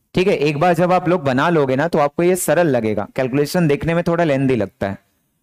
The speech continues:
तो एक्स की वैल्यू नाइंटी नाइन, तो पहली संख्या हमारे पास होगी वन ज़ीरो वन, और अंतिम संख्या तो आप बिल्कुल लिख सकते हो नाइंटी नाइन प्लस कितना, एटी एट।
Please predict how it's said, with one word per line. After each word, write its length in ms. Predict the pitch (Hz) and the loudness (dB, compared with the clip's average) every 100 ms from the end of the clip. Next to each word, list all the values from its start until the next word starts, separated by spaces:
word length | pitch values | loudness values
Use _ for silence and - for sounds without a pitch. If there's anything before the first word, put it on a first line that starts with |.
| _ - | _ -2
तो 100 | 156 | 0
एक्स 280 | 151 151 - | 0 -2 0
की 80 | 202 | 2
वैल्यू 280 | 190 190 | 4 4
नाइंटी 360 | 185 143 143 175 | 2 0 0 0
नाइन, 260 | 175 185 190 _ - | 0 -2 -4 _ -8
तो 60 | 143 | -6
पहली 380 | - 156 165 208 | 0 2 2 0
संख्या 360 | 185 170 180 | 0 0 0
हमारे 300 | 170 143 135 139 | 0 0 0 2
पास 260 | 135 131 | 0 0
होगी 360 | 120 117 151 196 _ _ _ | -2 -2 -2 -4 _ _ _
वन 340 | 113 127 175 180 | -2 0 2 2
ज़ीरो 320 | 139 135 165 240 - _ - | 0 2 2 0 -6 _ -8
वन, 240 | 113 107 98 _ _ _ _ - | -4 -4 -8 _ _ _ _ -4
और 180 | 135 160 | 0 0
अंतिम 520 | 170 147 156 151 208 | 0 0 0 2 2
संख्या 480 | 196 196 190 196 196 - _ _ - | 2 2 2 2 0 -2 _ _ -2
तो 60 | 143 | 0
आप 100 | 139 | 2
बिल्कुल 300 | 143 143 160 | 0 2 2
लिख 160 | 147 | 0
सकते 300 | - 165 156 | 0 -2 0
हो 60 | 175 | 0
नाइंटी 380 | 143 131 139 175 | 2 0 0 0
नाइन 220 | 151 143 | 0 -2
प्लस 260 | 135 143 - | 0 0 0
कितना, 300 | 135 - 131 180 - _ _ _ - | -6 -2 -2 -2 -8 _ _ _ -4
एटी 560 | 131 160 180 208 - _ _ - | -2 0 0 -2 -8 _ _ -4
एट। 320 | 127 98 - | -2 -4 -10